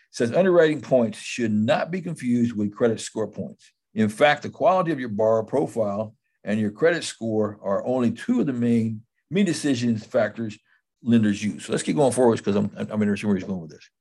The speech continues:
So the manual underwriting, the five hundred-year-old tradition. <laughs> That's funny. We'll keep going. <laughs>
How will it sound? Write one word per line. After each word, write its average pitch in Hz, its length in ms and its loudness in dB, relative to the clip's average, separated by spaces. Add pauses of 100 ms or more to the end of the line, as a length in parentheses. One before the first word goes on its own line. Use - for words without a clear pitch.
(960)
So 131 80 2
the 120 60 4
manual 185 300 8
underwriting, 113 640 4
the 95 80 -12
five 139 300 4
hundred-year-old 117 500 0
tradition. 95 500 -10
<laughs> - 80 -18
That's - 560 -4
funny. 156 320 -20 (1160)
We'll 107 120 -8
keep 87 120 -4
going. 73 260 -14
<laughs> 440 260 6